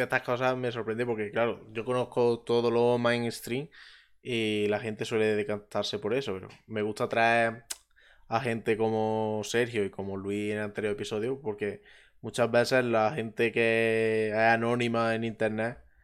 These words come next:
no dice cosas más interesantes que la gente que es más conocida, ¿no? Que te diría, pues, yo te diría el Skyrim, o yo te diría Dark Souls, o yo te diría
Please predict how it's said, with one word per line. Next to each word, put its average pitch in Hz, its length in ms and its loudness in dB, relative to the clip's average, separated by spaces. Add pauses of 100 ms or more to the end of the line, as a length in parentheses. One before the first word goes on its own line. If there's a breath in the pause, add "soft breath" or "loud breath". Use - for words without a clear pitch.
(680)
no 113 680 0
dice 127 340 0
cosas 123 260 0
más 120 100 2
interesantes 113 540 0
que 127 140 -2
la 104 460 0
gente 104 720 -4 (200)
que 107 240 4
es 107 60 -2
más 107 580 -2
conocida, 107 500 -4
¿no? 120 80 -10
Que 92 160 -12
te 101 140 -10
diría, 101 380 -6
pues, 98 300 -4
yo 107 100 -10
te 156 100 -4
diría 151 180 0
el 151 140 2
Skyrim, 120 480 4
o - 40 0
yo 107 100 -4
te 135 120 -2
diría 147 460 6 (640 soft breath)
Dark 120 240 6
Souls, 113 680 4
o - 20 -2
yo 101 100 -4
te 135 100 0
diría 147 600 4